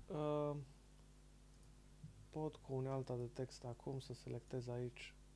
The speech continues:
și să pun treisprezece puncte. Um, vedeți,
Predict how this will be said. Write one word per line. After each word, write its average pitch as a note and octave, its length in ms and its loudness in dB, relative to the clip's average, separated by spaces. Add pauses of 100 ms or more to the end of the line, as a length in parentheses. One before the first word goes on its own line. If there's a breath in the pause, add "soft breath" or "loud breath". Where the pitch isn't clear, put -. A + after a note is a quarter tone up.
(180)
și - 80 -14
să - 120 -4 (120)
pun B2 100 -2 (240)
treisprezece - 760 -6
puncte. - 420 -8 (3000 loud breath)
Um, D#3 480 10 (960 loud breath)
vedeți, D#3+ 840 10